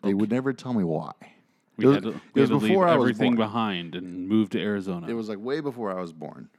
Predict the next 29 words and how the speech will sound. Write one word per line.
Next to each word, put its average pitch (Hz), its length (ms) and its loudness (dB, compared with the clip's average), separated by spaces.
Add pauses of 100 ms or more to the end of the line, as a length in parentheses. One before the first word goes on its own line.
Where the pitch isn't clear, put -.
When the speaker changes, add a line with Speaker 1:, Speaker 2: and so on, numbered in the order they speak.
(120)
Speaker 1:
But 92 140 -6
they 90 80 -6
were 85 80 -4
like, 80 160 -8
"Yeah, 85 120 -8
we 82 120 -6
had 82 120 -6
to 80 40 -12
leave 80 220 -10
California." - 520 -18 (220)
And 87 120 -8
I'm 85 40 -6
like, 80 140 -8
"Why?" 98 240 -4
And 76 120 -14
I'm 78 80 -12
like, 78 140 -8
"Well, 73 220 -10
we 78 100 -14
just, - 260 -20
we 78 120 -12
had 69 80 -12
to 67 80 -14
get 67 100 -10
out 64 140 -14
of - 60 -16
there. 64 100 -14
Speaker 2:
Just - 240 -20
had - 100 -20